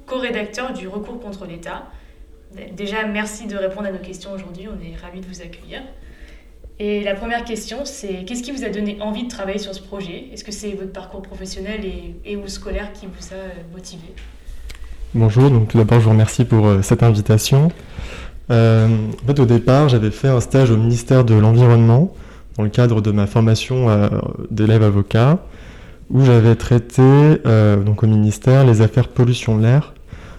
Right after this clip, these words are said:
Speaker 2: sous l'angle de la responsabilité, c'est-à-dire des personnes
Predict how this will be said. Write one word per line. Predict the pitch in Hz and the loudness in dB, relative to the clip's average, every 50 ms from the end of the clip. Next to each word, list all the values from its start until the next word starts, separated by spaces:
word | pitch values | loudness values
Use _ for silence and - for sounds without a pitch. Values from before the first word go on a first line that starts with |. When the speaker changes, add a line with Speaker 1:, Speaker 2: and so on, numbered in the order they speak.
| - | -16
Speaker 2:
sous | - - - 117 | -8 0 2 4
l'angle | 117 131 131 117 113 | 4 4 4 4 4
de | 107 110 | 4 4
la | 104 101 | 4 4
responsabilité, | 104 120 113 - 127 117 - - 110 104 110 107 117 113 - 131 | 2 0 0 0 -2 -2 0 0 0 2 2 0 0 2 2 0
c'est-à-dire | 127 - 123 107 113 107 | 2 2 2 2 4 4
des | 107 101 | 2 2
personnes | - - 123 117 - - - - 117 120 131 147 160 | 0 0 -2 -2 0 -2 0 2 4 4 4 4 2